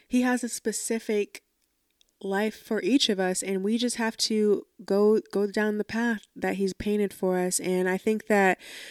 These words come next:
sometimes we, we don't understand that God, how big God is, like, he cannot act within our comfortability, you know? Like, the, what I've,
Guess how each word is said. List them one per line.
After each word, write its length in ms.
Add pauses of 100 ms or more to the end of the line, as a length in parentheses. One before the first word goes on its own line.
(200)
sometimes 680
we, 800 (800)
we 160
don't 200
understand 760
that 340
God, 520 (300)
how 200
big 320
God 300
is, 300
like, 320 (360)
he 280
cannot 540
act 480
within 380
our 140
comfortability, 960 (480)
you 140
know? 320 (160)
Like, 280 (760)
the, 280 (340)
what 240
I've, 240